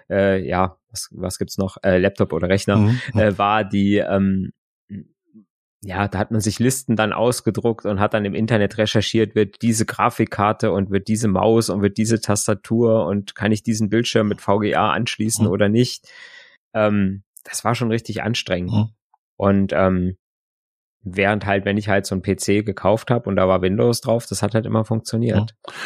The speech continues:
Speaker 2: Ich, ich kann mich daran erinnern, dass meine Frau mal eine Hardware hatte, die nicht so funktioniert hat, wie sie sollte, wo wir dann tatsächlich unter dem Betriebssystem, sie benutzt auch Linux, einen neueren
Speaker 1: Mhm.
Speaker 2: Betriebssystemkern installieren mussten,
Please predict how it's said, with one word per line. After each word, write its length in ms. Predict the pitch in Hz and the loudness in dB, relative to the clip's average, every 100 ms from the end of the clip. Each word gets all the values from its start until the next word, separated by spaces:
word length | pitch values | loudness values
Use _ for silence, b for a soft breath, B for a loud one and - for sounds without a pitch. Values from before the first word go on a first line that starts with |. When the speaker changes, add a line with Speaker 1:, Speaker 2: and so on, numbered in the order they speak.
| B B - | B B 0
Speaker 2:
Ich, 240 | 127 - | 0 2
ich 140 | 135 | -2
kann 120 | - 143 | 0 -2
mich 120 | 139 | 0
daran 180 | 131 131 | 0 0
erinnern, 340 | 117 123 135 | 0 0 2
dass 200 | 120 - | 0 0
meine 160 | 117 113 | 0 0
Frau 240 | 117 123 | 0 0
mal 200 | 127 120 | 2 0
eine 280 | 117 113 107 | 2 2 2
Hardware 300 | 120 113 101 | 2 2 0
hatte, 220 | 131 143 | 0 -2
die 140 | 120 | 0
nicht 160 | 110 123 | 0 -2
so 180 | - 127 | 0 -2
funktioniert 520 | - 117 - 117 123 | 0 -2 2 2 2
hat, 180 | 117 - | -4 -6
wie 60 | |
sie 100 | 104 | -6
sollte, 500 | 98 98 120 - 143 - B B B B - | -2 2 0 2 -2 -2 B B B B 0
wo 140 | 113 | 2
wir 60 | 113 | 4
dann 160 | 107 | 4
tatsächlich 520 | 113 110 120 110 117 | 2 0 0 -2 -4
unter 200 | 113 117 | 0 0
dem 160 | 117 107 | 2 2
Betriebssystem, 800 | 107 - 113 - 123 127 123 123 | 0 -2 -4 -2 -6 2 4 4
sie 120 | 113 | 0
benutzt 360 | 110 101 92 101 | -2 -4 -6 0
auch 220 | 123 - | 0 2
Linux, 420 | 127 127 120 - | 4 6 4 0
einen 200 | 113 107 | 2 4
neueren 340 | 107 107 107 98 - | 4 4 0 -2 0
Speaker 1:
Mhm. 360 | 101 98 107 117 | 4 4 4 0
Speaker 2:
Betriebssystemkern 920 | 110 - 113 113 - 101 - 101 113 151 | -6 -6 -8 -8 -4 -6 -2 0 2 0
installieren 480 | 147 - 139 143 | 0 -2 0 0
mussten, 420 | 139 143 - 147 | 0 -2 -2 -2